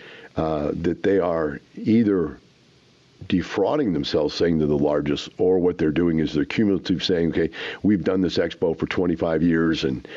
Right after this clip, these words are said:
if you accumulate all the people we've had <laughs> go do it for twenty-five years, it's more than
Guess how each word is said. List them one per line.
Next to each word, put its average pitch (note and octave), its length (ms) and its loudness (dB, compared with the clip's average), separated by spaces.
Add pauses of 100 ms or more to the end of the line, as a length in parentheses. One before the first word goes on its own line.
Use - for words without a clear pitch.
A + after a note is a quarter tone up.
(180)
if D#2 140 -4
you F2 100 2
accumulate G#2 440 2
all F#2 160 2
the D#2+ 60 -4
people F#2 320 0
we've E2 120 2
had E2+ 200 0
<laughs> - 80 -2
go D3+ 100 2
do C#3+ 220 0
it G2+ 100 -6
for F#2 80 -2
twenty-five E2+ 560 0
years, E2 260 2
it's - 140 -4
more E2 240 2
than D#2 240 -2